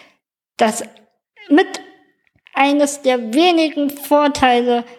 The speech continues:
des Bundesteilhabegesetzes, was wir durchbekommen haben. Mm, genau, und ich berate Menschen mit Behinderung oder die von einer Behinderung betroffen sein können,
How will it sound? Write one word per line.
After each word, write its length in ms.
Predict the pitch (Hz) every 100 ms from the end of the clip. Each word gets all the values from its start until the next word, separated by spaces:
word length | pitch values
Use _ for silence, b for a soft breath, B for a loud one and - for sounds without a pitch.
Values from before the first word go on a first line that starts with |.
| B
des 160 | 226 220
Bundesteilhabegesetzes, 1400 | 240 240 233 - 254 226 190 190 185 190 196 196 240 226
was 180 | 220 226
wir 80 |
durchbekommen 680 | 220 226 226 233 - 240 247
haben. 400 | 240 240 254 285 B B B B
Mm, 380 | 247 240 233 233
genau, 380 | 311 254 202 202
und 120 | 240
ich 220 | 247 247 -
berate 680 | 233 214 214 226 240 254
Menschen 800 | 240 214 214 247 - 254 240 240 240 B B
mit 220 | 220 214 220
Behinderung 600 | 214 285 285 247 240 240
oder 220 | 214 214
die 120 | 214
von 220 | 214 214 208
einer 260 | 202 208
Behinderung 560 | 202 208 214 202 196 208
betroffen 560 | - - 262 277 277
sein 320 | 233 226 233 226
können, 600 | - 233 226 226 226